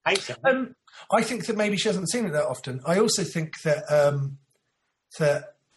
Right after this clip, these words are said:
Speaker 2: uh, I used to watch it as an action film.
Speaker 1: Mm-hmm.
Speaker 2: And I find it lacking. But if you watch it purely as a comedy,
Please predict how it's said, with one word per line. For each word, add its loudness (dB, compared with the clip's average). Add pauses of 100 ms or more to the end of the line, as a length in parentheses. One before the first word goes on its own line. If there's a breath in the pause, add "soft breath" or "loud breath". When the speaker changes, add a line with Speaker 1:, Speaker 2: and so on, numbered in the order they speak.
(360)
Speaker 2:
uh, -2 (1300)
I 2
used 2
to -4
watch -2
it -4
as 0
an 0
action -2
film. -8 (380)
Speaker 1:
Mm-hmm. -8 (640)
Speaker 2:
And -2
I -4
find 0
it -6
lacking. -6 (1000)
But 0
if -2
you 0
watch 2
it -2 (500)
purely 2
as 0
a -4
comedy, -2